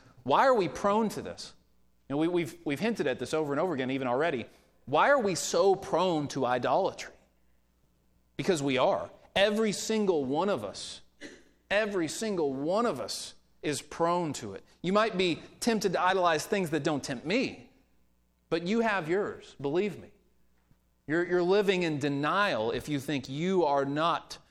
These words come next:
prone to idolatry. Every single one of us is.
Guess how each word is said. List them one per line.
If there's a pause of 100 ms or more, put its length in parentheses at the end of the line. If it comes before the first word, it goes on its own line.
(140)
prone
to
idolatry. (220)
Every
single
one
of
us
is.